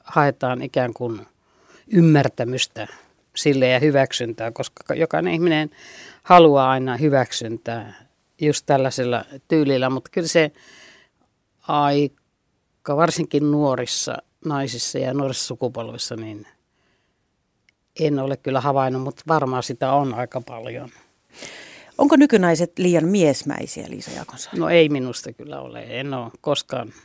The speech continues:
Speaker 1: nähnyt ketään, joka olisi liian miesmäinen. Päinvastoin musta on aivan hienoa, että on sellaisia n-, erityisesti nuoria naisia, mutta vanhempiakin, jotka on i-, sillä tavalla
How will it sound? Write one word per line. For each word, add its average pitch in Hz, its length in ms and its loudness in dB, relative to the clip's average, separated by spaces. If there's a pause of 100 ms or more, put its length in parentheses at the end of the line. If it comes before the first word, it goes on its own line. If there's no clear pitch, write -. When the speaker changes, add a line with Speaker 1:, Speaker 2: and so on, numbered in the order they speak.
Speaker 1:
nähnyt 135 380 -6 (180)
ketään, 135 380 0
joka 127 220 -6
olisi 123 340 -8
liian 120 340 -8
miesmäinen. 120 520 -10
Päinvastoin 139 540 -4
musta 123 300 -12
on 139 60 -6
aivan 120 220 -6
hienoa, 113 340 -10
että 107 320 -18 (1000)
on 143 160 -8
sellaisia 123 640 -8 (640)
n-, 139 160 -10 (120)
erityisesti 147 600 0
nuoria 147 380 0
naisia, 160 380 0
mutta 202 220 -4
vanhempiakin, 151 640 -2
jotka 135 280 -8
on 147 260 -4
i-, - 200 -16 (760)
sillä 156 320 -2
tavalla 127 500 -8